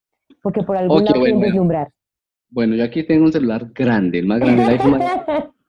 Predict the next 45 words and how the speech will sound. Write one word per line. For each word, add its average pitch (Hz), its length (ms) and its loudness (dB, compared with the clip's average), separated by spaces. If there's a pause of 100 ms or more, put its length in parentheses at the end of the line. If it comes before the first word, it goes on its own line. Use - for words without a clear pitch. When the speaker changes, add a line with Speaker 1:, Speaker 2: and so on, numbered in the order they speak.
Speaker 2:
con 120 260 -4
todas 123 160 2
las 123 120 -2
cámaras 120 340 0
que - 100 -6
tiene 113 240 2
iPhone 127 300 4
y 113 100 4
todo, 107 200 0
entonces 117 400 -2
ahí 107 220 -2
me 120 100 2
acabas 120 280 -4
de 120 60 -2
insultar, 92 540 -6
entonces 110 560 -16
Speaker 1:
<laughs> - 300 2
Speaker 2:
ahí 131 260 4
ya - 120 6
Speaker 1:
Pero 269 80 2
Speaker 2:
sabe, 123 160 2
Speaker 1:
no, 110 100 0
Speaker 2:
ahí 131 100 -2
ya 147 120 2
vamos. 143 180 0
Speaker 1:
yo 240 100 0
lo 233 140 -2
que 294 160 -2
digo 233 520 0
es 233 360 -2
que 185 320 -2
él 180 80 0
decía 190 480 0
eso. - 340 -6 (1160)
Él 190 140 0
Speaker 2:
Mm. - 20 2
Speaker 1:
decía 190 440 -2
que 196 220 0
eso 190 180 -2
era 196 200 -2
para 214 180 -4
deslumbrar 165 400 0
a 170 40 -2
las 180 160 -4
chicas. - 380 -8